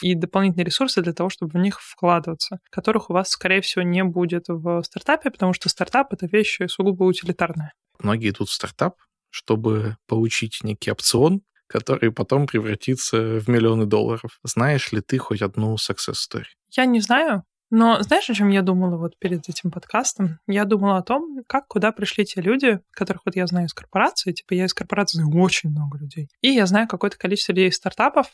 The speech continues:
Speaker 1: в основном тех, с кем я работала. И вот когда я смотрю на тех, с кем я работала в стартапе,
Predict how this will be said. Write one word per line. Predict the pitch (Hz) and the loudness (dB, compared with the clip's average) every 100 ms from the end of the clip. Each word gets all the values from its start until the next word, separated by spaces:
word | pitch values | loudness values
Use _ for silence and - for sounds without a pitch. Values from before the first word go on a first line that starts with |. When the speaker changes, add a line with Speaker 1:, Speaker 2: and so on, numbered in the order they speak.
| _ | _
Speaker 1:
в | 196 | -4
основном | - 180 185 175 | -2 0 0 0
тех, | 233 254 - | 0 -2 -4
с | - | -8
кем | - 190 | -2 0
я | 185 | 0
работала. | 180 160 - 160 - - | 0 -4 -8 -12 -10 -6
И | |
вот | 208 | -4
когда | - 220 | 2 4
я | 214 | 4
смотрю | 208 202 208 | 2 2 2
на | 202 | 2
тех, | 208 190 | 0 -4
с | |
кем | - 190 | -2 0
я | |
работала | 185 185 180 | 0 0 -4
в | |
стартапе, | - 175 277 392 233 180 | -6 -2 -2 2 0 0